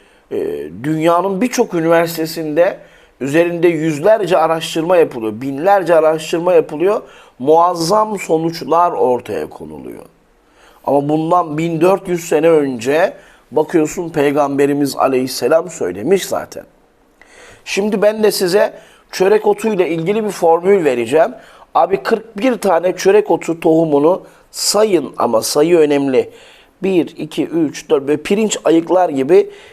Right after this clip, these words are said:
kırk bir taneyi ayır. Bir daha say, kontrol et. Rakam önemli, kırk bir tane olsun. Kırk bir tane çörek otunu saydın.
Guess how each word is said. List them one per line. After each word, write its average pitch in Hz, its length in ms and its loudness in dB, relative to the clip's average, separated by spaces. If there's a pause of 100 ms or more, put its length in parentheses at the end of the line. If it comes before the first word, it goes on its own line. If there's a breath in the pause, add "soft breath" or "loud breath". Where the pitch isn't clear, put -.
(120)
kırk 214 340 -4
bir 240 200 2
taneyi 185 600 2
ayır. 165 520 0 (600 soft breath)
Bir 202 120 -2
daha 180 260 0
say, 190 340 0
kontrol 165 500 2
et. 117 240 -2
Rakam 175 380 0
önemli, 156 380 0
kırk 165 280 -4
bir 180 160 2
tane 107 260 -2
olsun. - 360 -10 (640 soft breath)
Kırk 196 300 -2
bir 254 180 4
tane 160 320 0
çörek 196 320 2
otunu 147 300 -2
saydın. 175 580 0